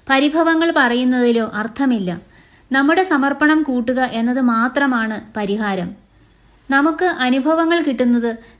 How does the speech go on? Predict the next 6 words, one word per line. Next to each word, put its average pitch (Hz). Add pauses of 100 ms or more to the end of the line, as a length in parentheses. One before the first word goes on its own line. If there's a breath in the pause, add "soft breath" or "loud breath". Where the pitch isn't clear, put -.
നമ്മുടെ 294
കഴിവുകൊണ്ടോ 254
യോഗ്യത 226
കൊണ്ടോ 262
അല്ല, 196 (400 soft breath)
മറിച്ച് 240